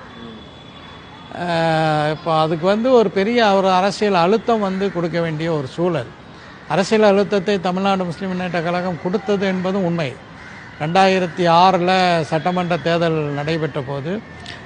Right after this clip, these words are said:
அ, தி மு க அணிக்கு நாங்கள் ஆதரவு கொடுத்தோம். அந்த ஆதரவு கொடுக்கறதுக்காக வேண்டி நாங்கள் வந்து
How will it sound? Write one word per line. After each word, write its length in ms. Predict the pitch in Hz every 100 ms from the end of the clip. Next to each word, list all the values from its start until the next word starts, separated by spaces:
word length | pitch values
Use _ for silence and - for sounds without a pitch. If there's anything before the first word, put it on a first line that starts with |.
| -
அ, 460 | - 165 160 160 156 -
தி 160 | 190
மு 160 | 196 170
க 120 | 180
அணிக்கு 560 | 165 160 165 143 180 180
நாங்கள் 280 | 165 156
ஆதரவு 460 | 147 156 165 156 131
கொடுத்தோம். 340 | 131 - 175 233 - - - - -
அந்த 120 | 147
ஆதரவு 480 | 156 202 220 220 196
கொடுக்கறதுக்காக 640 | 185 180 165 165 175 175
வேண்டி 380 | 165 175 180 190
நாங்கள் 320 | 175 170 156
வந்து 540 | 151 151 156 170 160